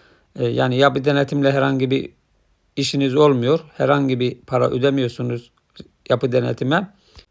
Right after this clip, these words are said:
Yüz doksan, iki yüz metrekarelik bir yerin evrak maliyetini sizler için kalem kalem açıklayacağım. İnşaata başlamak için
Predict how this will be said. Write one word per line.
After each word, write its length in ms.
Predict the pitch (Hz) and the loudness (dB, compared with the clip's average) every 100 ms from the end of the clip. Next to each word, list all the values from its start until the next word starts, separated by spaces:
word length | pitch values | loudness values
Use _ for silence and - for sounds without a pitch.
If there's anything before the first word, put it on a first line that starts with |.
| _ _ _ | _ _ _
Yüz 240 | 165 165 143 | -12 -10 -4
doksan, 400 | 156 - 156 151 | -4 -2 -4 -4
iki 260 | 151 - | -6 -2
yüz 180 | 165 139 | -2 0
metrekarelik 920 | 131 131 - 127 131 123 117 117 _ | -2 -2 -2 0 0 0 0 -4 _
bir 80 | 165 | 0
yerin 400 | 156 139 156 196 _ _ _ _ _ _ - | 2 2 0 -6 _ _ _ _ _ _ 2
evrak 440 | 147 139 147 - | 2 4 0 0
maliyetini 760 | 143 139 127 113 - 131 160 - | 2 2 4 0 0 -2 -2 -6
sizler 420 | - - 143 143 120 | -14 -6 0 2 2
için 420 | 107 143 147 - _ - - _ | 0 -4 -4 -8 _ -20 -20 _
kalem 380 | 143 143 139 131 | 2 4 2 0
kalem 400 | 123 131 180 185 _ _ _ | 0 0 -2 -8 _ _ _
açıklayacağım. 720 | 135 - 135 143 135 123 170 - _ _ _ _ _ _ _ _ _ _ _ _ _ _ - | -4 -2 -2 0 2 2 0 -6 _ _ _ _ _ _ _ _ _ _ _ _ _ _ -8
İnşaata 480 | 165 175 175 175 | -4 0 0 2
başlamak 480 | 165 165 170 170 160 | 2 0 0 0 0
için 320 | 117 - 185 | -2 -4 -8